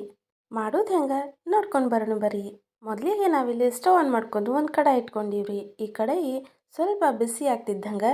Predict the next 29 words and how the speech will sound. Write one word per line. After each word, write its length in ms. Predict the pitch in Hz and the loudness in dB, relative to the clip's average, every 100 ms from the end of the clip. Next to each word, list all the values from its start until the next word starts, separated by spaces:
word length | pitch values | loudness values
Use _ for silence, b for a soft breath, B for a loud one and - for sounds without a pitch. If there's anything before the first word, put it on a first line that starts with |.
| 320 - 311 | 0 -4 0
ಎಣ್ಣೆ 180 | 320 269 | 2 0
ಹಾಕೊಂಡಿವ್ರಿ 500 | 226 214 214 214 208 | -2 -2 -2 -2 -2
ಒಗ್ಗರ್ಣಿಗೆ. 640 | 202 202 214 214 202 202 202 - _ _ _ - | -2 0 0 -2 -4 -4 -8 -12 _ _ _ -2
ಎರಡರಿಂದ 500 | 262 349 370 339 302 302 269 | 2 4 4 2 4 2 4
ಮೂರು 180 | 277 285 | 2 2
ಟೇಬಲ್ 240 | 247 233 | 2 0
ಸ್ಪೂನ್ 260 | 233 233 220 | 0 -2 -2
ಅಷ್ಟು 200 | 214 277 - 233 | 0 -2 2 4
ಎಣ್ಣೆ 180 | 220 220 | 4 0
ಹಾಕೊಂಡಿವ್ರಿ 460 | 208 196 196 196 190 | -4 -4 -4 -4 -6
ಇಲ್ಲಿ. 160 | 190 190 - _ 247 311 | -6 -8 -12 _ -2 0
ಎಣ್ಣೆ 240 | 415 359 | 2 0
ಸ್ವಲ್ಪ 400 | 330 339 370 359 277 233 | 2 2 2 4 4 4
ಬಿಸಿ 240 | 240 269 262 | 2 2 0
ಆಗ್ತಿದ್ದಂಗ 560 | 240 226 202 277 320 262 254 240 | 0 -8 -6 -2 0 0 0 -4
ಇದಕ್ಕ 180 | 220 226 214 | -4 -2 0
ಸ್ವಲ್ಪ 240 | 220 214 208 202 | -2 -2 -4 -2
ಜೀರಿಗೆ 320 | 208 202 262 330 | -4 -2 0 -2
ಹಾಕೊಂಡಿವ್ರಿ. 600 | - 214 196 190 214 240 - _ _ _ _ _ - | -2 -6 -6 -6 -8 -8 -10 _ _ _ _ _ -10
ಈ 80 | 240 226 | -8 0
ಜೀರಿಗೆ 380 | 311 359 294 294 | 2 4 2 0
ಸ್ವಲ್ಪ 440 | 294 339 359 349 285 277 - | 4 4 4 4 4 2 -2
ಸಿಡಿಯಾಕ್ 300 | 247 240 240 240 | 2 4 2 0
ಸ್ಟಾರ್ಟ್ 260 | 233 214 214 | 0 2 0
ಆದ 140 | 208 214 | -2 0
ನಂತರ 260 | 311 370 247 262 277 B B - | 0 2 2 0 -2 B B -8
ನಾವಿಲ್ಲಿ 380 | 220 214 220 220 226 | -4 -2 0 0 0
ಕಟ್ 160 | 302 370 | 2 4
ಮಾಡ್ಕೊಂಡಿರುವಂತಹ 840 | 302 240 233 220 214 202 202 | 2 2 0 2 0 -2 -2